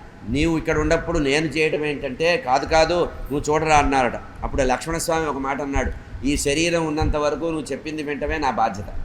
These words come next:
ఈ శరీరానికి ఒక ధర్మం ఉంది, ఏంటంటే నువ్వు చెప్పింది వినడమే. కనుక నువ్వు చెప్పింది నేను చేస్తాను, కానీ నేను చెప్పింది నువ్వు చేయడం కాదు, కాదు, నేను నిర్ణయాధికారం నీదే,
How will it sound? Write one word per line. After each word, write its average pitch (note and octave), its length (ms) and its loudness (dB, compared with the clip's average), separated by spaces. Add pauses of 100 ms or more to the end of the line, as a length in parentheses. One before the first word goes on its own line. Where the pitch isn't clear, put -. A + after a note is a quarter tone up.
(280)
ఈ B2+ 100 -2
శరీరానికి D#3+ 560 4
ఒక D3+ 100 0
ధర్మం D#3+ 360 0
ఉంది, D3+ 280 -2
ఏంటంటే D3+ 400 2
నువ్వు D3+ 180 0
చెప్పింది C#3+ 380 -4
వినడమే. A#2+ 300 -2 (840)
కనుక D#3 160 2
నువ్వు D3 280 2
చెప్పింది E3 440 2
నేను E3 180 2
చేస్తాను, D#3 380 2
కానీ D#3 220 2
నేను D3 280 2
చెప్పింది E3 380 -2
నువ్వు D#3 160 0
చేయడం D3+ 240 2
కాదు, D3 220 2
కాదు, B2+ 480 0 (320)
నేను D3+ 200 2
నిర్ణయాధికారం E3 840 4
నీదే, D#3 280 2